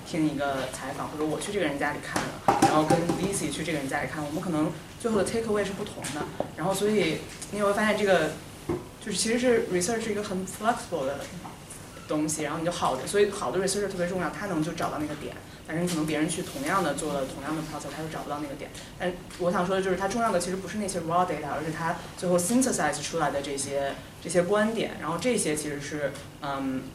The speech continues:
best practice，可能就是把它做成一个最容易让人接受的形式。比如说我们一般就是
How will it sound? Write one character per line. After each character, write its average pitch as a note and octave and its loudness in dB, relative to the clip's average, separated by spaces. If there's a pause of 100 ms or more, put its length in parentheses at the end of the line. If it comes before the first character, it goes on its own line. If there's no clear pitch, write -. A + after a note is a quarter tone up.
(800)
best E3 0
practice， E3+ -2
可 C3+ -8
能 C#3+ -6
就 D#3 -4
是 E3 -8
把 C3 -6
它 D3 -4
做 E3 -2
成 - -4
一 D3 -8
个 D#3 -2
最 F3+ 4
容 C3+ 0
易 E3 0
让 E3 2
人 C#3 -4 (520)
接 F3 6
受 F3 8
的 - -2 (200)
形 D3 -2
式。 D#3+ -2
比 C3 -6
如 B2 -4
说 D3+ -2
我 C3+ -6
们 C3 -6
一 D3+ -6
般 D3+ -4
就 D#3 -6
是 D#3 -10